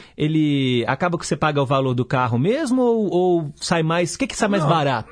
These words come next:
Speaker 1: <clears throat> Né?
Speaker 2: No consórcio, você pode usar a,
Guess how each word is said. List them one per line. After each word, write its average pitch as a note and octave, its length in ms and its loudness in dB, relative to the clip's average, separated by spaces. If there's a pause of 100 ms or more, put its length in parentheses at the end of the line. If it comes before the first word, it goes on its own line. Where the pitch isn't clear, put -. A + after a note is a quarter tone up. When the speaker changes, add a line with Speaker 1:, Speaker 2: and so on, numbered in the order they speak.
Speaker 1:
<clears throat> F3+ 680 -4
Né? C#3+ 520 -2
Speaker 2:
No D#3 140 0
consórcio, D3+ 540 -2
você F3 260 -4
pode C3 340 -2
usar A2 520 -2
a, G#2+ 400 -4